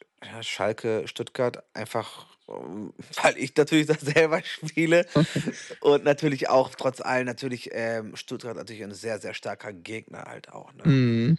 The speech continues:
Speaker 2: Wird alles rasant, wird spannend und, ähm, damit würde ich sagen, be-, lassen wir es bewenden, ähm,
Speaker 1: Ja, Dortmund natürlich dabei, Berlin auch mit dabei, darf man natürlich nicht
Speaker 2: Genau.
Speaker 1: vergessen, trotz allem, deren Spiele sind auch dabei, Ingolstadt.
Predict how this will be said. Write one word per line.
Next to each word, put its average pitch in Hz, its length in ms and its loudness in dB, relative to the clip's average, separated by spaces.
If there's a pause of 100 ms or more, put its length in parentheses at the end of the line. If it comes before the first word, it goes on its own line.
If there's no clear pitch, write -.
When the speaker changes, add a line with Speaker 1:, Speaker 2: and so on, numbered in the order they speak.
(400)
Speaker 2:
Wird - 240 4
alles 170 380 6
rasant, 160 680 2
wird 170 180 0
spannend 190 800 -4
und, 202 580 -4
ähm, 180 500 -2
damit 196 300 -4
würde 277 140 -2
ich 220 80 -8
sagen, 233 500 -4 (840)
be-, 175 200 -2
lassen 180 360 -4
wir 196 80 2
es - 120 -10
bewenden, 175 760 -2
ähm, 175 480 0 (160)
Speaker 1:
Ja, 120 340 2
Dortmund 170 400 4
natürlich 175 260 2
dabei, 151 400 6
Berlin 147 400 0
auch 151 140 2
mit 147 180 -2
dabei, 135 460 2
darf 123 160 2
man 147 80 0
natürlich 135 200 0
nicht 135 60 -4
Speaker 2:
Genau. - 20 -8
Speaker 1:
vergessen, 147 440 -2
trotz 156 260 -2
allem, 151 540 -2
deren 147 280 -2
Spiele 139 320 -6
sind 135 120 -6
auch 135 80 -2
dabei, 143 180 -4
Ingolstadt. 147 720 0